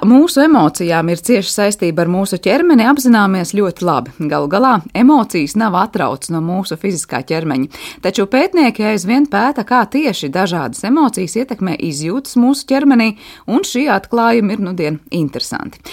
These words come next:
Kāpēc skumjām ir augstas rokas un kājas, kāpēc kauns, eh, sēž sejā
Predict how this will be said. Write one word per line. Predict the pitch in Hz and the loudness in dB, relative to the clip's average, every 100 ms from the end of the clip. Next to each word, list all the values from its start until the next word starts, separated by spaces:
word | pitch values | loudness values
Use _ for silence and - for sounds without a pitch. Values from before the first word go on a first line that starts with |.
| - - - | -18 -12 -2
Kāpēc | 311 349 277 - | -2 0 -2 -4
skumjām | - 247 214 202 277 254 | -4 -2 0 0 2 2
ir | 196 - | 0 -2
augstas | 180 233 - - 240 | 0 0 -4 -8 -4
rokas | 247 262 - - | 0 -2 -2 -6
un | 175 196 | -4 -2
kājas, | 214 220 294 339 190 | 0 0 0 -2 -4
kāpēc | - 151 175 151 - | -8 -8 -6 -8 -4
kauns, | 208 196 139 135 135 | -2 -2 -2 -4 -6
eh, | 123 - | -8 -6
sēž | - 226 175 95 - | -4 -2 -2 -2 -6
sejā | - 196 185 160 | -6 -4 -2 -2